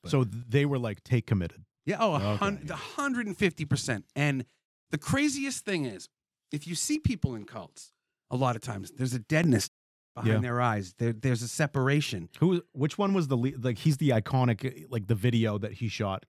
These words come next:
Speaker 1: That was Bo.
Speaker 2: That was
Speaker 1: That was
Speaker 2: Bo?
Speaker 1: Bo and
Speaker 2: Yeah,
Speaker 1: Pete.
Speaker 2: he
Speaker 1: Yeah,
Speaker 2: had the
Speaker 1: the
Speaker 2: dead,
Speaker 1: white
Speaker 2: he had the dead eyes.
Speaker 1: Yeah.
Speaker 2: He had the dead
Speaker 1: The,
Speaker 2: eyes.
Speaker 1: the, the big scary eyes, not even
Speaker 2: Yeah.
Speaker 1: dead. They were too manic.
Speaker 2: Yeah.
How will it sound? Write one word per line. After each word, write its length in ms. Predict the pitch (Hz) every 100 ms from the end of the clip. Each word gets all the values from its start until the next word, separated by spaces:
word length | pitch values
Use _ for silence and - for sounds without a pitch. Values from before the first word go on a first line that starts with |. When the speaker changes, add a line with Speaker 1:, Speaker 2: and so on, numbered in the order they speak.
| -
Speaker 1:
That 140 | 120
was 140 | 117
Bo. 380 | 92 104 98 92 _
Speaker 2:
That 80 | -
was 140 | 113 92
Speaker 1:
That 100 | 120
was 100 | 120
Speaker 2:
Bo? 60 |
Speaker 1:
Bo 180 | 123 104
and 100 | 95
Speaker 2:
Yeah, 180 | 127 117
Speaker 1:
Pete. 80 | 110
Speaker 2:
he 60 |
Speaker 1:
Yeah, 80 | 143
Speaker 2:
had 140 | 139 110
the 40 |
Speaker 1:
the 40 | 104
Speaker 2:
dead, 80 | 110
Speaker 1:
white 140 | 107 117
Speaker 2:
he 120 | 135
had 120 | 135
the 60 | 104
dead 200 | 107 92
eyes. 300 | 80 82 - _ -
Speaker 1:
Yeah. 220 | 123 127
Speaker 2:
He 180 | - 107
had 120 | 90
the 80 | 82
dead 200 | 78 -
Speaker 1:
The, 80 | -
Speaker 2:
eyes. 100 | 113
Speaker 1:
the, 220 | 120 -
the 100 | 104
big 200 | 101 156
scary 440 | - - 131 190 113
eyes, 220 | 98 -
not 220 | 131 131
even 320 | 110 208 160
Speaker 2:
Yeah. 40 | 82
Speaker 1:
dead. 220 | 107 101
They 120 | 165
were 120 | 202
too 480 | - - - - 240
manic. 400 | 170 110 87 87
Speaker 2:
Yeah. 380 | 98 82 78 80